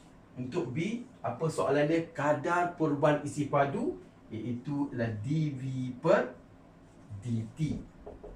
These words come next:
Jadi di sini adalah D V dan di sini adalah D T.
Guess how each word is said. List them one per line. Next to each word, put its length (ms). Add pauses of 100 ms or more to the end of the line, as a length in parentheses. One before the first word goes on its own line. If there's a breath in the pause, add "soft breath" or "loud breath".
(140)
Jadi 240
di 100
sini 380
adalah 180 (140)
D 20 (220)
V 60 (1080)
dan 220
di 160
sini 480
adalah 240 (160)
D 160 (160)
T. 60